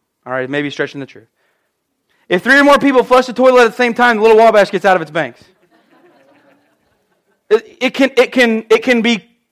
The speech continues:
rain can be in the forecast and it floods. Every year, every single year, the farmers have to replant that ground. If you know some, if you see somebody shaking their head, just, just ask them. It's true. Every year.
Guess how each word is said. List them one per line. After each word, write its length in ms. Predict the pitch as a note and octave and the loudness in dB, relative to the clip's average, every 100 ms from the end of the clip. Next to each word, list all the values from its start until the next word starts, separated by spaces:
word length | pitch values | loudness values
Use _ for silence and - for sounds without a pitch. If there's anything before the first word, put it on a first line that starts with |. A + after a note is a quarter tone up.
| _ _ _ | _ _ _
rain 360 | F#3 G3+ B3+ C4 | -4 0 0 -2
can 140 | A#3+ | -4
be 160 | A3 G3+ | -4 -6
in 260 | - D#4 | -4 0
the 80 | C#4 | 0
forecast 680 | C#4 D4+ C#4+ G3+ C3 - _ | 0 0 2 0 0 -4 _
and 100 | - | -14
it 80 | D3 | -12
floods. 400 | D3+ A#2+ - _ _ _ _ _ _ _ _ _ _ _ _ _ _ _ | -10 -10 -12 _ _ _ _ _ _ _ _ _ _ _ _ _ _ _
Every 380 | G3+ C4+ C4+ D4+ | 0 0 2 -2
year, 680 | C4+ B3 D4+ D#4+ C#4 D3+ - _ _ - | -2 0 0 2 0 -2 -8 _ _ 0
every 400 | C#4 C#4 D4 D#4 | 0 0 -2 -4
single 640 | - - D4 C#4+ C#4 C#4 | -6 -4 0 0 -2 -4
year, 520 | G#3+ A3+ D4+ D4 A3 | -6 -2 -2 2 0
the 140 | D3+ F3+ | -2 -6
farmers 420 | A#3 C4+ C#4 C4+ | 0 2 2 0
have 160 | B3 A#3+ | -2 -2
to 80 | |
replant 500 | G#3+ B3 C4 C4 B3+ | -2 -2 -4 -6 -4
that 180 | B3 A#3+ | -2 -4
ground. 300 | G#3 B3 G#3 | -2 -2 -2
If 80 | E3 | -4
you 80 | G3+ | -6
know 140 | A#3+ | -6
some, 180 | C4 - - _ _ | -6 -8 -12 _ _
if 80 | - | -14
you 60 | |
see 40 | C4+ | -4
somebody 260 | C#4+ C4 | -2 -2
shaking 260 | - C4+ C4 | -2 -6 -4
their 80 | A#3+ | -4
head, 180 | B3+ | -4
just, 200 | B3 D4+ _ | -6 -14 _
just 160 | G#3 C#4+ | -14 -6
ask 240 | C#4 C#4+ | -6 -6
them. 100 | E3+ | -10
It's 140 | G#3+ - | -10 -10
true. 400 | C#4 F4 D4 - _ _ _ _ - | -6 -4 -4 -10 _ _ _ _ -2
Every 480 | D4 D4 G3 F#3+ | 0 0 -6 -8
year. 680 | D#3+ C#3+ A3+ F4 E4 A3+ - | -8 -6 0 2 2 -4 -10